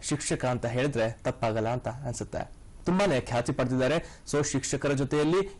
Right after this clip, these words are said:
ಇವರೊಬ್ಬ ಇಂಜಿನಿಯರ್ ಕೂಡ ಹೌದು. So, ಅವರೇ ಗಣಪತಿ ಮಹೇಶಪ್ಪ ಮಾನ್ಕರೆ ಸರ್ ಅವರು. ಔರಾದ್ ಬಿಯಲ್ಲಿರುವಂತಹ ಗಂಗಾ ಮಹೇಶ್ವರಿ ಕೋಚಿಂಗ್ ಸೆಂಟರ್‌ನ ಮುಖ್ಯಸ್ಥರು ಮತ್ತು ಖ್ಯಾತ ಶಿಕ್ಷಕರು ಇವರಾಗಿದ್ದು, ಇವತ್ತಿನ ಸಂಚಿಕೆಯಲ್ಲಿ ಅವರ ಜೀವನದ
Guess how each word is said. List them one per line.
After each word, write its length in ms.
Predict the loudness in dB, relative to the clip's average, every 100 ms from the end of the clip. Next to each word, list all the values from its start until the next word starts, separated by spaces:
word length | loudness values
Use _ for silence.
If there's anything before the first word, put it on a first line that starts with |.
| 0
ಇವರೊಬ್ಬ 300 | 2 2 2 0 0
ಇಂಜಿನಿಯರ್ 520 | 2 4 2 2 0
ಕೂಡ 180 | 0 0
ಹೌದು. 520 | -2 -4 -2 -2 -4 -10 -18 -20 -20 -6 0
So, 40 | 0 0
ಅವರೇ 420 | 2 4 4 2 -2 -4
ಗಣಪತಿ 480 | 0 0 0 0 0 -2
ಮಹೇಶಪ್ಪ 440 | -4 -2 -2 -2 0 -2 -2
ಮಾನ್ಕರೆ 360 | -2 0 0 -2
ಸರ್ 220 | 0 -2
ಅವರು. 400 | -2 -4 -10 -16 -20 -20 -20 -18 -18 -10 0 2
ಔರಾದ್ 280 | 4 4 4
ಬಿಯಲ್ಲಿರುವಂತಹ 960 | 4 4 4 2 2 2 2 2 -2 -4
ಗಂಗಾ 500 | 0 2 4 2 0 -2
ಮಹೇಶ್ವರಿ 600 | 0 2 0 0 2 0
ಕೋಚಿಂಗ್ 420 | 0 -2 0 -2
ಸೆಂಟರ್‌ನ 340 | 0 -2 0
ಮುಖ್ಯಸ್ಥರು 760 | 0 0 0 0 0 2 2 2
ಮತ್ತು 360 | -2 0 0 0 -6 -10 -2
ಖ್ಯಾತ 260 | 0 2 0 0
ಶಿಕ್ಷಕರು 520 | -2 -4 -2 0 2
ಇವರಾಗಿದ್ದು, 720 | 2 2 2 2 2 2 2 -6 0
ಇವತ್ತಿನ 360 | 2 2 2 0
ಸಂಚಿಕೆಯಲ್ಲಿ 880 | 0 0 0 2 4 4 2 -2
ಅವರ 180 | 0 2
ಜೀವನದ 600 | 0 2 2 2 2 0